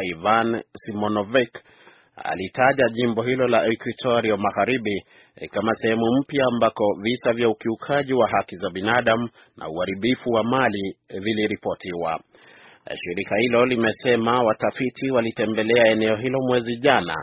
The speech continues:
na mashahidi walieleza jinsi walivyowaona wanajeshi wakitekele-, wakiteketeza majumba, eh, kuiba na kuwafurusha maelfu ya wakazi, eh, kutoka makwao.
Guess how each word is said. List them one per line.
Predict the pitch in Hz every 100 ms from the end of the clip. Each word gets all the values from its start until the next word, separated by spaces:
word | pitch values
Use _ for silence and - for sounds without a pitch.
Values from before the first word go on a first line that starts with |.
| - - - _ -
na | 71
mashahidi | 82 - 95 113 117
walieleza | 113 110 113 120 131 123 127 123 98
jinsi | 127 135 -
walivyowaona | 120 117 110 113 113 120 127
wanajeshi | 117 117 113 127 131 - 104 92 - - _
wakitekele-, | 85 90 107 120 123 117 -
wakiteketeza | - 107 131 - 127 139 156 139 123 123
majumba, | 127 131 151 95 82 73 - - _ -
eh, | -
kuiba | 98 120 131 107 117
na | 110
kuwafurusha | - 110 - 117 123 117 110
maelfu | 107 110 127 - 135
ya | 113
wakazi, | 113 - 156 120 82 82 82 - - -
eh, | 104
kutoka | 110 113 104 - 92 -
makwao. | 104 104 - 98 76 69 65